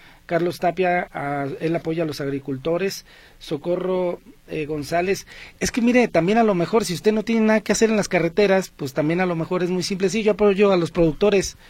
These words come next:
pero ¿qué tal todo lo que se moviliza en carreteras? O sea, pongámonos de los dos lados.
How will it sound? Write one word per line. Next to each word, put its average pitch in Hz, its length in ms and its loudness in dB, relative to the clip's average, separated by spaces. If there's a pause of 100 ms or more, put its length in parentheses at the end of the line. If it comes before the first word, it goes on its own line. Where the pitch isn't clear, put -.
(280)
pero 165 240 6
¿qué 202 100 0
tal 220 200 2
todo 226 160 2
lo 226 120 0
que - 80 -8
se 180 120 -2
moviliza 170 400 0
en 196 60 -8
carreteras? 196 720 0
O 135 100 -12
sea, 139 160 -2 (160)
pongámonos 165 480 -2
de 214 80 2
los 190 140 0
dos 196 120 0
lados. 185 520 2